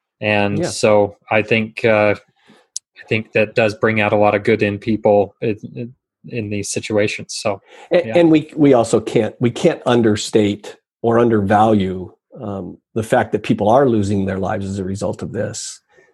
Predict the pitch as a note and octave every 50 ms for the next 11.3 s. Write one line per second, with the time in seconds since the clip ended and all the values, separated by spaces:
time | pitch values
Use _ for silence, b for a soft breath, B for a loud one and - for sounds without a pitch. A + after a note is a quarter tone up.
0 | b _ - G#2 G2+ G#2 A2 A2 A2+ A2 G#2+ G#2 G2+ G2+ - _ - - - G#2+
1 | G2 F#2+ G2 G2 F#2+ - _ _ _ _ _ _ _ _ - A2+ - - C3+ A#2+
2 | - - G#2+ - - - A2 G#2 G#2 G#2 A2 G#2 G2+ G2+ G#2+ G#2 G2 F#2+ - A2
3 | G#2 G#2 - A2 G2+ G2 G2+ G2 F#2+ - G2 G2 - - G2 G2+ G2+ F#2+ - -
4 | - A2 A2 A2 - b b b b b b b b b b b b _ - G2+
5 | G2+ G2+ G2+ G2+ G2 G2 - G#2+ G#2 G#2 - - - D#3 A#2+ - - C3 D3 F3+
6 | F#3+ - - - D3+ C3+ C3 B2+ B2 A#2+ A#2+ A#2+ A#2+ A#2+ A#2 - A2 A2 A2+ B2
7 | C#3 D#3+ E3+ D3+ C#3 C#3 A#2+ C3 B2 C#3 F3 E3 - - - _ - A#2 - -
8 | C#3 C3 B2 B2+ A#2 A2+ G#2+ - - D#3+ G3 F#3+ - G2+ G#2 G2+ G2+ A2+ - _
9 | _ _ _ _ _ _ _ _ _ _ _ - B2+ A2 G#2 A2 A#2+ A2+ - D#3+
10 | D#3+ D3+ D#3 C#3+ C#3 B2+ B2 C3+ - - C#3+ B2 A2+ A2 - - D#3 E3 F3 D3+
11 | A#2 G#2+ - - -